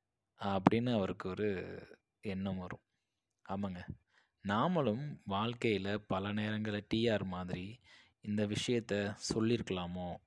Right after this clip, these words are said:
அப்படின்னு நினைச்ச தருணங்கள் நிறையா இருக்கும். உதாரணத்துக்கு சொல்லணும் அப்படின்னா, உடம்புல ஏதாவது சின்ன சின்ன உபாதைகள் வர்றப்பயே வீட்ல சொல்லியிருந்தோம் அப்படின்னா,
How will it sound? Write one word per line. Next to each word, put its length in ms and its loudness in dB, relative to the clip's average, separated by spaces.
அப்படின்னு 440 -4
நினைச்ச 140 -6
தருணங்கள் 380 -6
நிறையா 340 -4
இருக்கும். 320 -10
உதாரணத்துக்கு 560 6
சொல்லணும் 400 6
அப்படின்னா, 520 0
உடம்புல 320 4
ஏதாவது 560 4
சின்ன 380 0
சின்ன 480 0
உபாதைகள் 600 4
வர்றப்பயே 760 2
வீட்ல 240 2
சொல்லியிருந்தோம் 540 0
அப்படின்னா, 320 -4